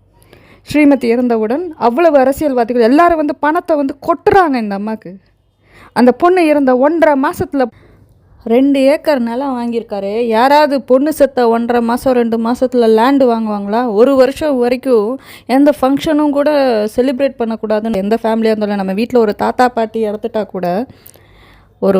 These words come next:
ஒரு வருஷத்து மா-, ஒரு வருஷமாவது நம்ம யாருமே தீபாவளி கொண்டாட மாட்டோம், பொங்கல் கொண்டாட மாட்டோம், புதுசா எதுவும் வாங்க மாட்டோம், வீடோ இல்ல நிலமோ அதெல்லாம் வாங்க மாட்டோம்.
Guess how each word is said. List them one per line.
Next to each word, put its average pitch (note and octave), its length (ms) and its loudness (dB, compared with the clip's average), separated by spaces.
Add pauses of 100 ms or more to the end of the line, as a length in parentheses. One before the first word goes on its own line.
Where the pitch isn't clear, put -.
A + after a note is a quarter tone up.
ஒரு C#4 220 4
வருஷத்து C#4 440 -2
மா-, A#3 300 -4
ஒரு B3+ 260 -2
வருஷமாவது A#3 720 -2 (140)
நம்ம G3+ 240 -4
யாருமே B3 340 -4
தீபாவளி A#3+ 480 0
கொண்டாட G3+ 380 -4
மாட்டோம், G#3 460 -4
பொங்கல் B3 440 2
கொண்டாட G#3 320 -4
மாட்டோம், G3+ 420 -8 (380)
புதுசா C#4 400 0
எதுவும் A#3 320 2
வாங்க B3 200 -2
மாட்டோம், G#3+ 460 -4
வீடோ A3 420 -2
இல்ல A3 180 -4
நிலமோ G#3 500 -6
அதெல்லாம் A3+ 400 -6
வாங்க A#3 180 -4
மாட்டோம். F#3 360 -8